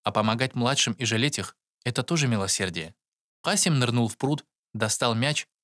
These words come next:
и отдал девочке. Та очень обрадовалась и поблагодарила его. «Теперь ты весь мокрый», сказал Мухаммад. «Ну и что?» улыбнулся Касим.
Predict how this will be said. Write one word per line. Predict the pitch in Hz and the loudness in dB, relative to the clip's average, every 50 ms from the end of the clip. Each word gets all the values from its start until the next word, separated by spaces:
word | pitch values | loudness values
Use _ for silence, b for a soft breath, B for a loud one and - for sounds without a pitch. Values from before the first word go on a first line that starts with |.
| _ | _
и | - 202 | -2 0
отдал | 175 143 123 117 120 110 104 | 0 0 2 2 2 2 2
девочке. | 95 107 104 92 90 - - - 110 113 _ _ _ _ _ _ _ - | 0 0 -2 -2 -2 -4 -6 -8 -10 -18 _ _ _ _ _ _ _ -2
Та | 185 196 - | -2 0 0
очень | - 170 170 - 160 143 | 2 2 2 2 4 2
обрадовалась | 123 110 127 147 151 139 127 120 120 - - - _ | 2 2 2 0 0 2 2 2 2 0 0 -4 _
и | - 160 | -8 -4
поблагодарила | - 151 135 131 113 120 117 117 117 117 113 104 101 | 0 2 2 2 4 4 2 2 2 2 0 0 -2
его. | 95 85 87 85 87 - _ _ _ _ _ _ _ _ | -4 -4 -6 -8 -10 -14 _ _ _ _ _ _ _ _
«Теперь | - - 117 - - 175 170 | -6 -6 -2 2 2 2 2
ты | 170 - 160 | 2 0 0
весь | 151 165 147 - | 2 2 2 2
мокрый», | - 160 185 175 - - 120 | 2 2 2 2 2 0 -2
сказал | - - 120 110 110 107 | -2 -2 0 0 0 0
Мухаммад. | 101 98 95 - 110 104 92 85 - - _ _ _ _ _ _ _ _ _ _ _ - | 0 -2 -2 -2 -2 -2 -2 -2 -6 -8 _ _ _ _ _ _ _ _ _ _ _ -2
«Ну | 131 185 220 | 2 4 4
и | 202 | 4
что?» | 175 - - - 143 139 - _ _ _ | 2 2 0 0 0 -2 -2 _ _ _
улыбнулся | - 127 120 120 113 117 113 113 - 110 - | -2 0 0 2 2 2 2 2 0 -2 -4
Касим. | - 110 107 104 - 98 95 101 | -2 0 0 0 0 -4 -6 -8